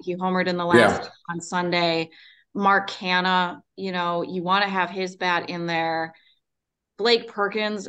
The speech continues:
Speaker 1: is an excellent defender. I just think you've got some really good choices to make. Sal, and Sal, by the way, um, I think you want, I think you want Sal in there defensively. And he, I feel like he, his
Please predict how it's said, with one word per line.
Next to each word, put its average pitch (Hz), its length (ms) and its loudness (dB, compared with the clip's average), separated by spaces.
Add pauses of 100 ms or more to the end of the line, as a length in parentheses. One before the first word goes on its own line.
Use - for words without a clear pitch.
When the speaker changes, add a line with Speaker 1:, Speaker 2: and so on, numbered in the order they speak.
Speaker 1:
is 180 180 -2
an 165 200 -4
excellent 196 480 -2
defender. 175 640 0
I 202 100 2
just 226 200 0
think 240 200 2
you've 214 160 -4
got 202 240 0
some 208 120 -8
really 180 320 0
good 185 340 -4
choices 190 720 -4
to 170 120 -10
make. 156 260 -4
Sal, 226 360 2
and 196 140 -4
Sal, 254 340 -2
by 156 180 -2
the 143 120 -6
way, - 400 -6
um, 165 480 -2 (500)
I 185 100 0
think 233 220 0
you 240 120 2
want, 233 340 2
I 208 80 -4
think 226 160 -4
you 240 80 -4
want 262 220 2
Sal 269 320 0
in 190 120 -4
there 156 160 -6
defensively. 160 680 -6
And 160 160 -4
he, 262 320 2
I 220 100 4
feel 277 220 0
like 262 140 2
he, 254 400 2 (500)
his 302 340 -2